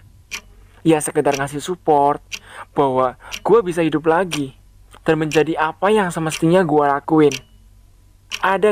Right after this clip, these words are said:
gak ya orang yang bener-bener bisa sepemikiran sama gua?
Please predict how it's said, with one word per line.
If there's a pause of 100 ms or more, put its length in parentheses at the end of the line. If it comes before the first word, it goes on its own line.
gak
ya (760)
orang
yang
bener-bener
bisa
sepemikiran
sama
gua?